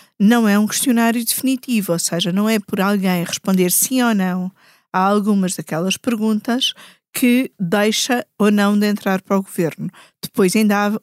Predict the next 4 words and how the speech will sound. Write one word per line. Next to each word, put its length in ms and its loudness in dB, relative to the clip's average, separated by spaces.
uma 200 4
avaliação 480 -4
política, 520 -10
nomeadamente 840 2